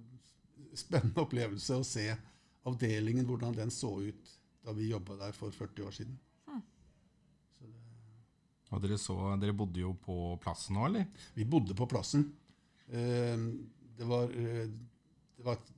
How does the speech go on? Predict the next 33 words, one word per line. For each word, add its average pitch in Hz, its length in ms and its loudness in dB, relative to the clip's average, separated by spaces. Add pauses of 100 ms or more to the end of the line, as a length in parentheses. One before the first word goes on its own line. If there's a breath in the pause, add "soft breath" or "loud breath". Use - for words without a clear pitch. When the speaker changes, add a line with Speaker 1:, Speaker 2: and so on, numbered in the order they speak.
Speaker 1:
det 120 80 -4
var 117 300 2
flere 110 340 0
paviljonger 113 720 2
hvor 117 180 2
det 110 120 0
var, 107 180 -2 (240)
eh, 110 180 -6
avdeling 110 540 0
i 113 80 0
første - 280 -6
og 104 80 0
andre 98 120 -4
etasje, 104 360 -4 (420 loud breath)
og 139 60 -8
så 143 60 -6
var 113 140 0
det 117 100 0
laget 98 320 -4
en 120 80 0
liten 110 280 -4
leilighet 98 400 -4
i 113 80 -4
tredje 98 260 -4
etasje, 95 340 -6
og 113 60 -4
der 104 120 -4
bodde 107 340 -10
vi. 92 80 -8 (680)
Speaker 2:
Ja. 285 120 -16 (580)
Speaker 1:
Rett 110 260 -2
over 104 220 2
luftegården. 101 680 -2